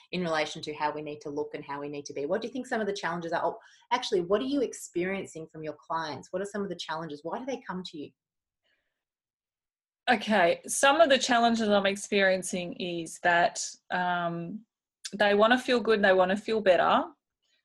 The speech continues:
Speaker 2: but there's still that underlying, "I need to look a certain way."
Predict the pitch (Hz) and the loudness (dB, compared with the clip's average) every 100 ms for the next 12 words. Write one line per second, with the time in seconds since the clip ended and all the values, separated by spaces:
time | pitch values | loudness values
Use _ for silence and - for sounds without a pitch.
0 | _ _ _ 196 208 208 202 - 220 214 | _ _ _ 0 4 4 4 0 0 4
1 | 220 208 196 196 185 180 180 180 180 - | 4 4 0 0 2 2 2 0 -2 -4
2 | 180 180 175 - 185 170 165 170 170 170 | -4 -4 -8 -6 -4 -4 -6 -8 -8 -10
3 | - 160 165 160 160 156 151 151 | -8 -8 -8 -6 -2 0 -2 -6